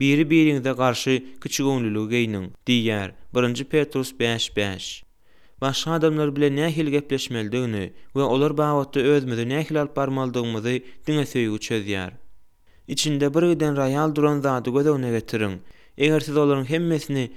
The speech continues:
bir kamertona ulanyp düzseňiz, onda olar bir-biri bilen dol sazlaşykda bir meňzeş ses çykararlar. Eger olary bir-birine seredip düzseňiz,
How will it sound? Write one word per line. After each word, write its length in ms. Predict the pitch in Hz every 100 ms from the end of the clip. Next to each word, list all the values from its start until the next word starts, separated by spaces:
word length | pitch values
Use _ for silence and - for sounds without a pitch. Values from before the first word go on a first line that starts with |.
| - 156
bir 100 | 156
kamertona 600 | 160 156 151 147 135 131
ulanyp 280 | 135 120
düzseňiz, 560 | 127 120 - 101 120 131 - -
onda 260 | - 139 151
olar 320 | 165 160 151
bir-biri 500 | 151 147 139 135 135
bilen 260 | 135 131 127
dol 240 | 160 156
sazlaşykda 640 | 147 143 135 123 - 127 123
bir 80 | 151
meňzeş 340 | 160 139 123
ses 220 | - 120
çykararlar. 640 | - - 120 113 101 95 92 - - - - - -
Eger 220 | 143 143
olary 480 | 120 139 127 131 131 - -
bir-birine 460 | 147 147 143 131 131
seredip 380 | 143 123 156
düzseňiz, 560 | 175 160 - 147 113